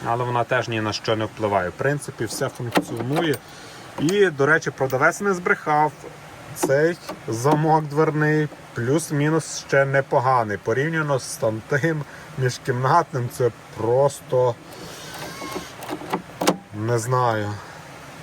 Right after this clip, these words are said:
люкс. І ще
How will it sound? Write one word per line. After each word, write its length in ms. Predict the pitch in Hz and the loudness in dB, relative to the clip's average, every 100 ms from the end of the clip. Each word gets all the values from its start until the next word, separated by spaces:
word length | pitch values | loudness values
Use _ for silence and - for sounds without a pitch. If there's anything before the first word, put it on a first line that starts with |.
| - | -4
люкс. 580 | 113 170 160 - - - - - - - - - - - - - - - - | 2 2 2 -4 -8 -10 -16 -16 -16 -16 -16 -16 -16 -14 -12 -12 -14 -10 -4
І 80 | 151 | -4
ще 420 | - - 131 139 | -2 0 2 2